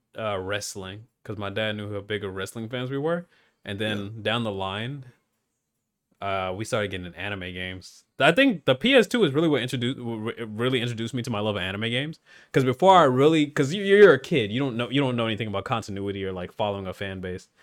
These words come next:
Speaker 1: But what you do know is video games.
Speaker 2: Yeah.
Speaker 1: Like, I think video games really is what made me really want to understand stuff, 'cause it was like,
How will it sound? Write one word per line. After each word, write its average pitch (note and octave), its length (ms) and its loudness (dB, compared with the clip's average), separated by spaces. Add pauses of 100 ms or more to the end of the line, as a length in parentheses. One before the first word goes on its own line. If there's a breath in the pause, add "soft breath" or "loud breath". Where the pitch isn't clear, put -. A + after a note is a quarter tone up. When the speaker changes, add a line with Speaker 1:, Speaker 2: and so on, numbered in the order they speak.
(300 soft breath)
Speaker 1:
But A#2+ 80 2
what A#2 200 0
you G2+ 60 -8
do G#3+ 160 2
know G#2+ 200 2
is F2+ 100 -6
video G#2+ 280 2
games. E2+ 480 -18 (720)
Speaker 2:
Yeah. F2 180 -12 (920)
Speaker 1:
Like, C#3 180 2
I C3+ 60 2
think E3+ 180 0
video C#3+ 200 2
games A#2+ 240 -2
really B2 240 -2
is A2+ 100 -4
what G#2+ 180 -6
made G#2+ 220 -8
me G2+ 100 -8
really G#2 300 -10
want G2 400 -8
to E2+ 100 -8
understand G2 800 -10
stuff, F#2 260 -12
'cause G#2 160 -12
it G2+ 40 -10
was G2+ 140 -10
like, G2 280 -8